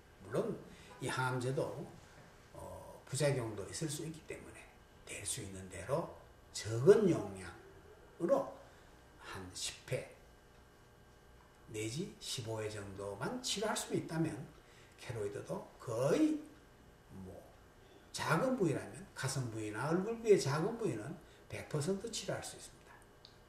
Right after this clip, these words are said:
그러나 넓은 부위는 우리가 치료량이 많아지고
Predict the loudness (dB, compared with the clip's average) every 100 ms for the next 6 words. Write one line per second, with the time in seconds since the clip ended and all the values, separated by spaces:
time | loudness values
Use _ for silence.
0 | -20 -4 4 4 8 12 12 12 6 0
1 | -8 -14 -18 -20 -20 -18 -6 -4 -2 -2
2 | 0 0 0 -2 -4 -4 2 4 4 2
3 | 0